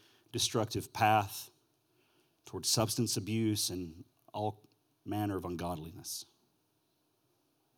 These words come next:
It's sad. So listen, where your relationships are headed,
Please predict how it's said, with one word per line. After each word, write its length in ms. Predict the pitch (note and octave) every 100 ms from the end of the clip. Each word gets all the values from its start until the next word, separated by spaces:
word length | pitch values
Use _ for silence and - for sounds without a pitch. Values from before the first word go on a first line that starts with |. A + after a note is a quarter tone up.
| _ _
It's 120 | -
sad. 420 | - G#2+ D#3 - - - _ _ _ _ _ _ _ _ _ _ _ _ - - - _ _
So 160 | - D#3
listen, 260 | E3 -
where 140 | C3 F3
your 180 | F3+
relationships 920 | D3 C3 C#3+ F3+ - D3 - C#3 -
are 120 | B2 A2
headed, 480 | G#2 C#3 G#2 F2+